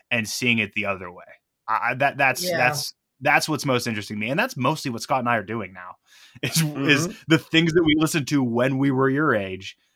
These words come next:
Speaker 1: and listen to it the way you're listening to it, revisiting them now and s-, seeing them completely differently, but also falling into that nostalgia that we felt then. It's really great, and I'm, I'm glad to have you along for this ride, and I look forward to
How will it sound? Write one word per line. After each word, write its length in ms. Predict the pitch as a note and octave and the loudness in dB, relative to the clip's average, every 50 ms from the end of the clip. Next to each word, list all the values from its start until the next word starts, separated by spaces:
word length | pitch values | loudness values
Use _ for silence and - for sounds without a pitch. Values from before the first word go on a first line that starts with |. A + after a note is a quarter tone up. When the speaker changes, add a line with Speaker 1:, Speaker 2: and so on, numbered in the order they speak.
| _ _ _ _ - | _ _ _ _ -2
Speaker 1:
and 120 | C#3 C3 | -2 0
listen 300 | B2+ C3+ C#3+ C3 D3+ D3 B2+ | 2 2 2 2 2 0 0
to 160 | - C#3+ D3 | 2 2 2
it 100 | C#3+ C#3 | 2 2
the 100 | C3 C3 | 2 2
way 180 | B2 B2 C3 C3+ | 2 4 4 4
you're 240 | B2+ A#2+ C3 C#3 C#3+ | 4 4 2 2 2
listening 420 | C#3+ D3+ D#3 - - A2+ F#2+ F2+ | 0 -2 -2 -2 -6 -8 -8 -8
to 200 | - - F#2+ F#2 | -10 -10 -8 -6
it, 160 | F#2 F#2 - - _ _ _ _ _ _ _ | -6 -8 -8 -10 _ _ _ _ _ _ _
revisiting 680 | - A#2+ B2+ C3+ C3+ B2 A2+ C3 C3 B2 B2+ C3 B2 B2 | -6 -2 0 0 0 2 2 2 2 2 2 2 2 2
them 160 | B2 A#2+ A#2+ | 2 2 2
now 460 | A#2+ A#2+ B2+ B2 A#2 G#2 F#2+ F#2 F2+ - _ _ _ _ _ _ _ _ | 2 2 2 2 2 2 0 -2 -6 -8 _ _ _ _ _ _ _ _
and 340 | - B2 A#2+ A2+ A#2 A2+ G#2+ | -2 0 0 2 0 -2 -4
s-, 160 | - - - - | -6 -10 -10 -10
seeing 340 | A#2+ - - F3 E3 D3 C#3 | -10 -6 -2 0 0 2 2
them 100 | B2 A#2 | 0 0
completely 600 | A2+ - C#3 C#3+ B2+ - - F#3 G3+ F3+ D3+ C#3+ B2+ | -2 -4 -6 -8 -8 -6 -2 0 0 2 0 0 0
differently, 600 | C3+ C3+ B2 C3 C3+ C3+ C3+ C3+ C3 B2+ C3 - - - _ _ | 0 0 0 0 -2 -2 0 0 0 -2 -4 -6 -12 -20 _ _
but 120 | - C3+ C3+ | 0 0 2
also 340 | - D3+ E3+ D#3 - F3+ D#3 | 4 4 4 4 4 0 -2
falling 420 | - - - C3 C#3+ D3 C#3+ C#3 | -2 -2 0 2 2 4 4 2
into 180 | C#3 C3+ B2+ C#3 | 2 0 -2 -2
that 180 | C3+ C#3 C3 C3+ | -4 -4 -4 -4
nostalgia 600 | B2 - - - - A#2 B2 B2+ C3+ B2+ C3+ C3 | -4 -2 -2 -2 0 0 0 2 2 0 0 0
that 100 | C3 C3 | 0 -2
we 100 | C3 A#2+ | -2 -4
felt 360 | A2+ - - A#2 A#2 A2+ G2+ A2 | -6 -4 2 2 2 2 2 -2
then. 340 | A2+ A2 A2 A2 A2 A2 A2+ - | -2 -2 0 0 -2 -2 -4 -4
It's 220 | F#3+ G3 - - - | -4 -6 -6 -10 -10
really 460 | D#3 C#3 C3 C#3+ D#3+ D#3+ C#3+ B2+ A#2+ | -12 -8 0 2 2 2 4 2 0
great, 380 | G#2+ G#2+ G#2+ G#2 G2+ F#2+ F#2 - | 0 0 0 0 0 -2 -4 -4
and 140 | - A2+ A2+ | -4 0 2
I'm, 240 | A#2 A#2 A#2 A#2 A#2 - | 2 2 2 0 -2 -2
I'm 140 | B2 C3 B2 | -2 -2 -2
glad 260 | - F3+ G#3+ A3+ G#3+ | 0 0 0 2 2
to 60 | A3+ | 4
have 120 | G3+ G#3+ F3+ | 2 4 2
you 80 | F3+ | 2
along 160 | E3+ E3+ E3 - | 2 2 0 0
for 80 | - | -2
this 160 | C3+ A#2+ - | -4 -2 0
ride, 240 | B2+ D3+ F3+ C3 G#2+ | 0 2 2 2 2
and 80 | G#2 G2+ | 0 -2
I 40 | G#2+ | -2
look 180 | A#2 B2+ - | -2 -2 -4
forward 340 | - C#3 C#3 C#3 B2+ A#2 G#2 | -4 -4 -2 -2 -2 -2 -2
to 380 | - C3 A#2+ A#2 A2+ A2 G2+ - | -2 -2 0 0 0 0 -2 -6